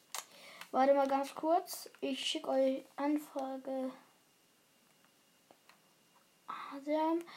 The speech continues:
Ich schick euch alle eine Freundschaftsanfrage. Und Thunder Adam annehmen. Ähm, aber Leute, ich muss jetzt leider aufhören, bevor Fortnite, also, ja. Ähm,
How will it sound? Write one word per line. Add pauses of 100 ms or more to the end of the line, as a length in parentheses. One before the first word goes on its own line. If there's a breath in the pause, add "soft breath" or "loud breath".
(240 loud breath)
Ich
schick
euch
alle
eine
Freundschaftsanfrage. (2500 soft breath)
Und
Thunder
Adam
annehmen. (600 loud breath)
Ähm,
aber
Leute,
ich
muss
jetzt
leider
aufhören,
bevor
Fortnite,
also, (1000 loud breath)
ja. (1600)
Ähm,